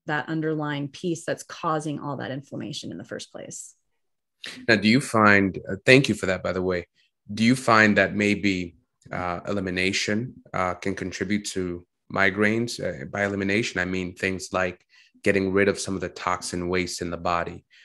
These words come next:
Speaker 2: whether it's through sweating, uh, you know, 'cause we're constantly putting chemicals and toxins, whether we're doing it through food or through drinks or smoking or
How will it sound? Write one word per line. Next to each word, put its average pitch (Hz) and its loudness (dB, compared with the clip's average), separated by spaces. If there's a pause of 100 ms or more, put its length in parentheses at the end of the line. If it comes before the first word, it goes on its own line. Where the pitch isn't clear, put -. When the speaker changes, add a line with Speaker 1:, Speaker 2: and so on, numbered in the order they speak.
(140)
Speaker 2:
whether 95 4
it's 95 -4
through 90 -6
sweating, 98 0
uh, 87 -6 (260)
you 101 -4
know, 90 -4
'cause - -12
we're 87 -4
constantly 92 -4 (360)
putting 90 2
chemicals 90 -2
and 82 -8
toxins, 87 -2
whether 95 -2 (320)
we're 92 0
doing 90 2
it 87 -6
through 90 -6
food 101 0
or 92 2
through 87 -10 (200)
drinks 98 0
or 87 -4
smoking 101 0
or 87 -6